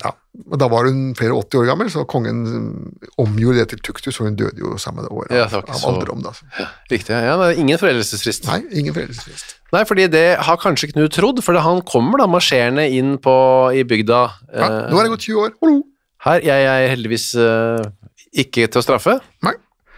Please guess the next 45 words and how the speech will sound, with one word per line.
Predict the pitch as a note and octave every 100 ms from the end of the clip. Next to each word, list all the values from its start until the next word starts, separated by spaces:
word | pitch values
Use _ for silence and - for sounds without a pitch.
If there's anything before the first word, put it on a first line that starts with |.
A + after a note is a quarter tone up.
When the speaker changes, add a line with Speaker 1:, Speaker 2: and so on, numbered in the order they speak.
| - -
Speaker 2:
Eh, | C#3+ C#3+
jo, | A3+ A3 -
det | A#2+
er |
du, | G2
sier | G2+ G2+
de | E2
da. | D2+
Speaker 1:
Ja. | - - - - - _ -
Eh, | A#2+ A#2+ C3 D#3
ingen | B2+
har | D3+ D#3+
hørt | B2+ B2
noe | C3 A#2
om, | B2+ B2+
eh, | C3 B2 G2+ - - -
den | A#2
foreldelsesfristen | A2 A#2 G#2 G#2+ B2+ A2+ -
annet | A#2+ A2+
enn | C3 B2+
han, | G#3+ D#4
og | F3+ D#3+ C#3 C#3 C3+
da | C#3 D#3
er |
det | C#3+
rett | C#3 B2
inn | B2
i |
kasjotten | - A#2+ - D#3
på | D3+
nytt. | - - - - - - - - - - - - _ _ _ _ _ _ -
Speaker 2:
Så | - E3
Speaker 1:
Samme | E3+
lensmannarresten | F#3+ C#3+ C#3+ C#3 C#3 - D#3
som | E3+
han | F#3
rømte | D#3+ G#2+
fra, | -
på | - -
Kravik. | - - - - - _ -
Speaker 2:
For | C#3+
tjue | B2+ F#2
år | D#2+
siden, | E2
ja. | D#2